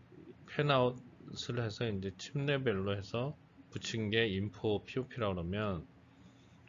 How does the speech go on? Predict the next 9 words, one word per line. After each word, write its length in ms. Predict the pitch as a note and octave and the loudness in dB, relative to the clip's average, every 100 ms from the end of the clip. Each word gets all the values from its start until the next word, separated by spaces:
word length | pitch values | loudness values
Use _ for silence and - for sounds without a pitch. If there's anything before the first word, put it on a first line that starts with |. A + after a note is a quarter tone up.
| - - - - - - - - | -20 -20 -20 -20 -20 -20 -16 -8
씨오 500 | - C#3+ D3+ D3+ D3+ | 0 4 8 8 8
더블유 540 | C3+ C3 C3+ C3 B2+ | 6 6 2 4 6
오 160 | G#2 G#2 | 6 4
에스는 580 | G2 - G2+ B2+ D3+ D#3+ - - - | 2 -2 -2 0 -2 -4 -10 -20 -12
패키지 480 | - E3 - F3+ F3 | -2 0 2 2 2
서브스트레이트를 960 | E3 D#3 E3 E3 - C#3+ B2+ - G#2+ G2+ | 4 2 2 -6 0 2 2 0 -4 -2
사용하는 460 | B2 A#2+ G#2+ E2 | -2 -2 -2 -4
겁니다. 480 | D2+ D2+ D#2+ D#2+ - - - - - | -6 -10 -6 -6 -8 -16 -20 -20 -8
그, 360 | F#2+ F#2 F2 | -4 -2 -2